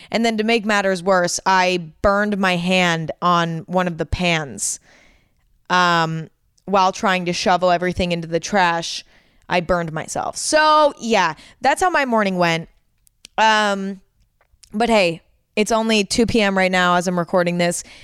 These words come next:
I totally have time to turn it around. And you know what? I'm actually going to turn this into a fun thing,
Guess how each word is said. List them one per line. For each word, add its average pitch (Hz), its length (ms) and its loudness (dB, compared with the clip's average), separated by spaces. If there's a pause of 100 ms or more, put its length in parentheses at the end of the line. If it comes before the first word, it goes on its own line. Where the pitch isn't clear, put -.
(160)
I 190 140 0
totally 240 380 2
have 208 80 -2
time 196 240 0
to 190 80 -2
turn 190 240 -2
it 175 100 -2
around. 165 480 0 (260)
And 220 160 0
you 262 120 2
know 262 80 2
what? 254 240 2
I'm 233 100 -4
actually 240 360 -2
going 226 200 0
to 208 80 -4
turn 214 240 -2
this 202 160 -4
into 185 220 0
a 175 40 0
fun 190 380 -2
thing, 254 400 -2